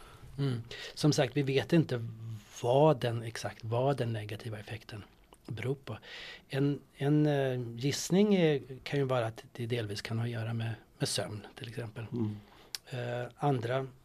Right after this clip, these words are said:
Speaker 1: s-, har ju teorier om att, att det är negativt när man är på mycket sociala nätverk och att man jämför sig med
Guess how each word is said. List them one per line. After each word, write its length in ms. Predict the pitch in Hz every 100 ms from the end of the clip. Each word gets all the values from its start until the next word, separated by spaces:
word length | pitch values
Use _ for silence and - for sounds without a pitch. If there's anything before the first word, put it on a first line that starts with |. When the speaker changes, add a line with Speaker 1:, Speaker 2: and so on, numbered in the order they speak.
| _ -
Speaker 1:
s-, 240 | - - _ -
har 280 | - - 143
ju 120 | 139
teorier 560 | 135 - 143 135 127 123
om 100 | 123
att, 240 | 120 120
att 200 | 117 110
det 300 | - 123 117
är 100 | 110 - - - - - -
negativt 880 | 120 127 135 131 123 - 127 117 -
när 100 | 120
man 180 | 120 120
är 100 | 113
på 160 | -
mycket 320 | 117 113 -
sociala 440 | - 117 123 113 113
nätverk 720 | 117 110 - - 107 104 -
och 60 | -
att 120 | -
man 120 | 120
jämför 480 | 113 123 113 - 113
sig 340 | - 113 110
med 400 | 110 113 107 107